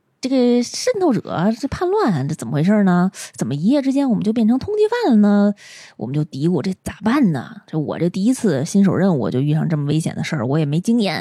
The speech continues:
啊。我就赶紧跟我这两个队友就打眼色，哎，结果呢，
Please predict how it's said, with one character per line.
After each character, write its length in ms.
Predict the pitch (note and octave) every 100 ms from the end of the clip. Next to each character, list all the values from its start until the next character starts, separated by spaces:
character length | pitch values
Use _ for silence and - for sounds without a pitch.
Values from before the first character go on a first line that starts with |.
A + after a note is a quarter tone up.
| C#2+
啊。 140 | - - - - - - -
我 120 | -
就 180 | D#3 D3
赶 200 | B2+ F3
紧 100 | - F#2
跟 100 | B2+
我 100 | D#3
这 80 | G#2+
两 180 | B2+ C3
个 100 | -
队 140 | C3+ E3
友 400 | - G2 A2+ - _
就 120 | - A2+ -
打 140 | - E3+
眼 180 | E3+ -
色， 280 | - G#2+ - -
哎， 140 | D#2+ A2
结 160 | D3+
果 100 | D3
呢， 180 | F#2+ C3